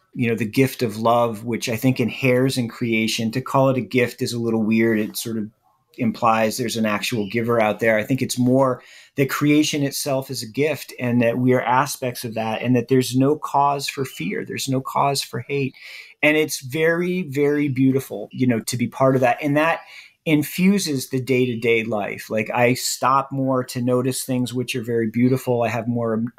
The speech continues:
ability to do that. I don't feel anywhere near as driven around, um, success models that the world offers me. I think I'm a better listener. I think it's absolutely unconditionally made me a better dad. Like, in all those ways,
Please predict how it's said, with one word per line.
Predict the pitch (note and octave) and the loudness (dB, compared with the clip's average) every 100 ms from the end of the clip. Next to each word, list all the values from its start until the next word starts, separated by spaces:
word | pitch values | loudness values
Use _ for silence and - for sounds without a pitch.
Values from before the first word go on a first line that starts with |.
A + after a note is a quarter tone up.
| B2+ | -2
ability | A2+ F#2+ B2+ B2+ B2+ A#2+ | -2 0 2 4 4 0
to | - A2 | -4 -6
do | C3+ C3 | 0 2
that. | C3+ B2 | 4 2
I | B2+ | 0
don't | C3+ C3 | -2 -2
feel | C3+ A#2+ - | -4 -6 0
anywhere | C#3+ D3+ D3 C3 | 2 4 4 2
near | B2+ B2 A#2 | 2 2 0
as | A2 | -4
driven | - A#2 A#2 A#2 A2 - - - _ | -4 -2 0 2 0 -2 -14 -20 _
around, | B2 A#2 A#2+ A#2+ A#2 A2 - | -4 0 2 4 4 0 -2
um, | G#2+ G#2 G2 F#2+ - | -10 -12 -12 -16 -10
success | - - - C3+ C3 C3+ | -8 -6 -4 -2 -4 -4
models | A#2+ A#2+ B2 - | -4 -2 -4 -6
that | B2 | -10
the | A#2 | -8
world | A2 A#2 A#2 A2 | -4 -2 -2 -4
offers | A2+ A2+ - A#2 A2+ | -4 -4 -6 -8 -6
me. | A#2 A#2 | -4 -4
I | A2+ | -4
think | - C#3 | 0 2
I'm | C#3 | 4
a | A#2+ | 2
better | B2 B2 A#2 | 2 2 0
listener. | A2 A2 - C3 B2 | -6 -6 -4 -4 -4
I | A2+ | -4
think | B2 | -6
it's | A2+ - - | -8 -10 -2
absolutely | C#3 D3 - C#3+ B2 | 0 0 -2 0 0
unconditionally | A#2+ A2+ A#2+ - A#2+ | -2 -4 -4 -2 -4
made | A#2 A#2 | -2 -2
me | A#2+ | -2
a | G#2+ | -2
better | A#2 A2+ | -4 -4
dad. | G#2+ G#2+ A2+ A2+ | -4 -2 0 2
Like, | A#2 B2 | 0 0
in | B2+ - | -2 4
all | D#3 F3 | 4 4
those | F3 D#3+ B2 | 0 -4 -4
ways, | B2 C3+ C3+ A#2+ A2 - | -2 0 2 0 -2 -8